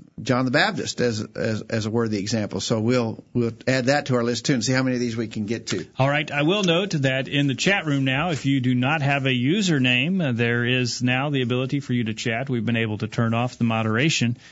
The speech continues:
Speaker 2: that was restricting you from chatting before. So if you don't have a username, just, uh, type in the box there at the bottom and hit send, and your comments can be seen, so no
Speaker 1: J-,
Speaker 2: moderation.
Speaker 1: Jacob, we got a comment, and, and I gotta, I gotta mention this one in,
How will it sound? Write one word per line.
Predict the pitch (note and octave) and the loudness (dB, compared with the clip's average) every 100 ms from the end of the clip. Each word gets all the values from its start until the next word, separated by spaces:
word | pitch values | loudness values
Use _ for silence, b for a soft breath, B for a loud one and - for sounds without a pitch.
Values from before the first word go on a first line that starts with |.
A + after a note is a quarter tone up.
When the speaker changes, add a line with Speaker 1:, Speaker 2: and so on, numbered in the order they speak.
| B B - | B B -2
Speaker 2:
that | A2+ A2+ A2 | 2 2 2
was | A2 A#2 A#2 A2 | 0 0 0 0
restricting | A2+ A#2 - F#3 E3 A#2+ | 0 0 0 0 2 2
you | A#2 | 2
from | A#2 B2+ A2 | 0 0 0
chatting | - A#2+ A#2 A2 | 2 2 2 0
before. | G#2+ - A2 B2+ | -2 -2 -2 0
So | - B2+ | 0 0
if | A2+ | 2
you | C3 | 2
don't | D#3 D3+ | 4 4
have | E3+ | 2
a | D#3 | 2
username, | D#3+ F3+ C#3+ G#2+ A#2 D3+ | 0 0 0 2 0 0
just, | C#3 B2 - | 0 0 0
uh, | C3+ A#2+ A#2+ | 0 2 0
type | - C3+ C3 C3+ | 0 0 2 0
in | C3 B2+ B B B _ | 0 -2 B B B _
the | A#2 | 0
box | A#2 B2+ - | 2 0 -2
there | C3 | -2
at | C3+ | 0
the | C#3 | 0
bottom | G#2 G#2 B2+ | 0 -2 -2
and | A#2 | 0
hit | B2+ - | -2 -2
send, | - A2 A2+ - B B _ | -2 0 -2 -4 B B _
and | G#2 G#2+ | -4 -2
your | A#2 | 0
comments | A2+ A2 G#2 G#2+ - | 0 0 0 -4 -4
can | A#2 G#2 | -2 0
be | A2 | -2
seen, | A2+ B2+ G#2 F#2 | 0 2 2 0
so | F#2 F#2+ | -4 -4
no | G#2 | -2
Speaker 1:
J-, | B2 | -2
Speaker 2:
moderation. | A#2+ A2+ G#2+ G2 - D2+ | -2 -4 -4 -8 -10 -4
Speaker 1:
Jacob, | C#3 D3 B2+ A2 | 0 0 0 -2
we | A#2 | -2
got | C3 | -2
a | |
comment, | A2+ C#3 C3+ A#2+ - | -2 -2 -2 -4 -6
and, | A#2 C3 | -6 -4
and | B2 A2 | -4 -4
I | A#2+ | -2
gotta, | C3+ B2 - | 0 0 -2
I | A#2 | -2
gotta | B2 C3 A2+ | -2 -2 -2
mention | A2+ A#2 A#2 G#2+ | -2 -4 -4 -4
this | A#2 - | -6 -6
one | G#2 G#2 | -6 -4
in, | A2+ A2 - | -4 -6 -10